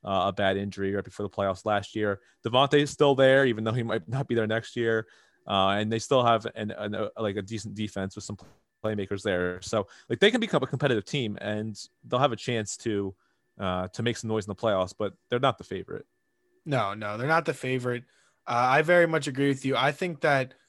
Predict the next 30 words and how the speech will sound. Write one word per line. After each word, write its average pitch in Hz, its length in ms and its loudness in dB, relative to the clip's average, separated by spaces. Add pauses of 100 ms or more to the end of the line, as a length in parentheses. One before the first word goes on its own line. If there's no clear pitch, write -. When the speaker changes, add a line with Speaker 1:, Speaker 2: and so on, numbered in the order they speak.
(560)
Speaker 2:
I 151 80 2
think 208 200 2
they're, 190 160 6
they're 165 280 6
the 147 220 0
type 147 280 -2
of 135 100 -6
team 147 340 -4
where, 127 440 2 (400)
would 156 120 6
it 156 140 -2
shock 165 320 2
me 202 80 2
if 170 60 -2
they 143 100 0
made 123 260 2
the 170 80 0
N 180 100 4
F 180 100 0
C 190 120 -4
Championship? 180 500 -2
Like, 127 160 -2
obviously 120 380 -2
not. 113 240 0
It's 104 120 -6
an 110 100 -6
Aaron 107 240 -2
Rodgers-led 107 560 -4
Packers 117 420 -4
team. 107 320 -10